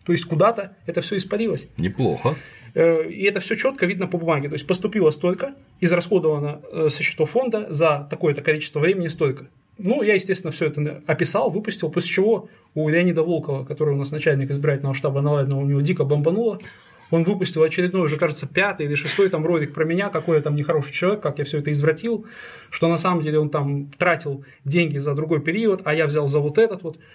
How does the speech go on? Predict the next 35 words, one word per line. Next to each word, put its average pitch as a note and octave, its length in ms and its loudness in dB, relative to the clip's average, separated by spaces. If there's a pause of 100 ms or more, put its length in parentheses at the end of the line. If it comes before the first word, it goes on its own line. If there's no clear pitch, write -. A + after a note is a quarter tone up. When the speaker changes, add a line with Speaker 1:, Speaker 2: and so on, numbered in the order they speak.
(140)
Speaker 1:
И, E3+ 500 2
как F3 160 0
он E3+ 60 -2
сказал, F#3 380 0
с C#3+ 40 -2
декабря, F3 640 0 (220)
э, D#3 60 -4
в, D3 1800 -2
по F3 100 4
май E3 220 2
прошлого D#3+ 440 0
года G#3 380 0
ещё F#3 260 2
была D3 180 0
потрачена C#3+ 480 -2
какая-то C#3+ 380 0
сумма, A#3+ 320 -2
которую D#3+ 360 0
я D#3 100 2
якобы D3+ 260 -2
не D#3 80 0
учёл. C#3 360 -4 (240)
Но C#3+ 100 4
я D#3+ 80 4
не D#3+ 80 -4
поленился E3+ 440 0
залезть C#3+ 320 -2
в - 20 -2
отчёт, G#3 320 0
который D#3 240 -2
сам D#3+ 220 2
Леонид D3+ 300 -2
Волков C#3 260 0
в - 20 -2
мае D3 400 0